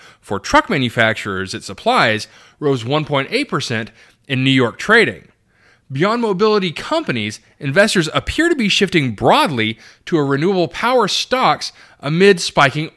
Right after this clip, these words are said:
oil prices. This according to Jeffrey Osborne, an equity analyst for Cowen. Hydrogen,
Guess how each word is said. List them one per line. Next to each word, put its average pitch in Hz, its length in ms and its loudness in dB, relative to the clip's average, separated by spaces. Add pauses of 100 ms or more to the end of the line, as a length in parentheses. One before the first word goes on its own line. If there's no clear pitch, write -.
oil 262 240 8
prices. 101 580 -4
This 170 160 -4
according 147 360 2
to 151 80 -6
Jeffrey 127 400 -2
Osborne, 131 640 0 (240)
an 139 100 -8
equity 143 360 0
analyst 175 580 -2
for - 160 -10
Cowen. 196 460 0 (460)
Hydrogen, 147 560 0